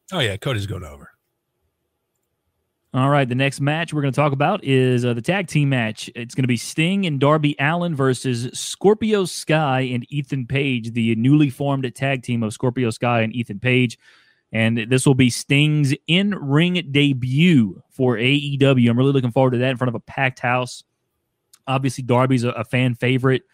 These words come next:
Speaker 2: and Darby's amazing. Uh, Scorpio Sky and Ethan Page,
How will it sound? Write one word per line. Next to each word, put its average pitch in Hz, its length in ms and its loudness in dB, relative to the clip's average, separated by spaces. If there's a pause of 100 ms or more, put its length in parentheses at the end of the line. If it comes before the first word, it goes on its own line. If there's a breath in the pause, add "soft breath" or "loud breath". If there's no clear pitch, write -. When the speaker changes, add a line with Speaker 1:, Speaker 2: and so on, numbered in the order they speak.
(760 soft breath)
Speaker 2:
and 113 580 0 (480)
Darby's 135 360 4
amazing. 127 720 2 (220)
Uh, 110 140 -2
Scorpio 147 400 0
Sky 139 240 0
and 135 80 -4
Ethan 135 200 -2
Page, 131 380 0